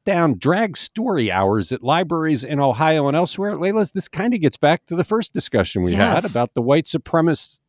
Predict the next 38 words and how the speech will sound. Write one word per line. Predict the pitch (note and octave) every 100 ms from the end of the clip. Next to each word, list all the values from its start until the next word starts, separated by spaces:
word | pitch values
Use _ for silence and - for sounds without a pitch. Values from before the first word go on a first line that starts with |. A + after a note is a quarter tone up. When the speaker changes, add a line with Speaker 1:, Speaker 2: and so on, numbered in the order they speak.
| - D#3+ C#3+ -
Speaker 1:
supporters | C3+ - - F3+ E3 C#3+ A2+
of | A#2
Donald | C#3 C#3+ C#3+ B2+
Trump | - C#3 C#3 C3 - - - -
feeling | - D3+ E3+ E3
stronger | C#3 - F3 G3+ F3+ F#2+ F#2+
because | B2+ A2+ D3+ A#2
of | B2
stupid | - D#3+ E3 D3
statements | - F#3 F#3+ E3+ A2+ -
he | G#2
makes | F#2+ F#2+ A#2+ -
that | B2+ F#2+
gives | G#2+ C#3 A#2+
them | C3+ C3
credibility. | - D3 C#3+ C3+ D#3 F#3+ E2
Speaker 2:
I | B2 F#3+
was | F3
actually | G3 - G3+
thinking | - - A#3 A3+ F#3
of | C#3+
this | D3
story | - - C#3+ C#3
when | C3 C#3+
we | B2+
were |
talking | C3+ D#3 C#3 C3+
about | C3 B2+
that. | C3+ C3+ -
These, | F3+ G#3 G3+
these | - B3+ A#3
drag | C4+ D#4+ D#4
story | - G#3+ G#3+ G3
hours | D3+ C#3+ C#3 C#3 C3 -
are | F3 D#3+ D3
intended | G3 E3+ - A3 A3 G3
to | -
be | D#3 D#3+ D#3 D3+ D3